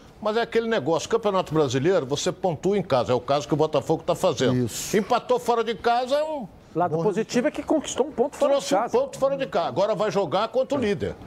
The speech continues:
Speaker 3: É.
Speaker 1: que é o Náutico lá em Recife. O Náutico tá com cem por cento de aproveitamento. Quatro jogos, quatro vitórias.
Speaker 3: Jogo bom pra ganhar.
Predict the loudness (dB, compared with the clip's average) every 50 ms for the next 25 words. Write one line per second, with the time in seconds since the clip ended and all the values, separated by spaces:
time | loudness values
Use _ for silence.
0 | -14 -12 -10 -10 -10 -12 -8 -2 0 0 2 2 2 2 2 2 2 0 0 0
1 | 2 4 4 4 2 2 0 0 0 0 -2 -2 -2 -2 -2 0 2 2 2 2
2 | 0 0 0 -2 -2 0 0 0 0 0 -2 -4 -8 -4 0 0 0 2 0 -2
3 | 0 0 0 2 2 2 2 0 0 0 0 0 0 0 0 -2 0 2 2 2
4 | 2 2 0 0 0 0 -2 -4 -4 -4 -6 -8 -10 _ 2 2 4 4 2 0
5 | -2 0 0 0 0 2 0 0 0 0 0 0 -2 -2 -4 -6